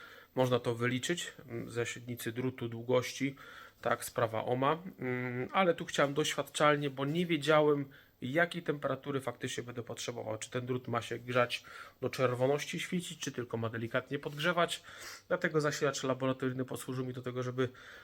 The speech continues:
ustalić warunki pracy. Teraz, jak już wiem, co tam potrzebuję zrobić, to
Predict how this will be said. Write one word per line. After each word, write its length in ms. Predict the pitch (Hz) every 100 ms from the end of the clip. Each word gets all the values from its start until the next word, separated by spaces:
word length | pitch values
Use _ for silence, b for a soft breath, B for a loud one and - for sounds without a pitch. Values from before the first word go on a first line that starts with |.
| B
ustalić 880 | 180 170 - - 170 156 135 135 - - _ b b b b
warunki 460 | 127 131 135 127 131
pracy. 480 | 135 127 123 190 185 -
Teraz, 260 | 160 156
jak 160 | 147 143
już 160 | 139
wiem, 340 | 143 143 131 117 b b b b
co 160 | - 139
tam 200 | 143 131
potrzebuję 640 | 131 - 127 127 131 120
zrobić, 540 | - 139 139 127 -
to 400 | - 120 120 117